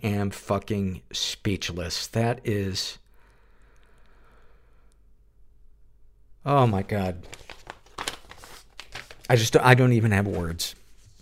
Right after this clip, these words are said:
I don't even have words. But thank you for, for sharing that and all its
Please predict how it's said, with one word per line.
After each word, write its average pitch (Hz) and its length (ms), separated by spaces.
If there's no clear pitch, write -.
I 123 100
don't 120 140
even 107 240
have 95 200
words. 78 460
But 117 140
thank 120 400
you 101 140
for, 95 360
for - 160
sharing 101 480
that 98 280
and 98 300
all 107 300
its - 460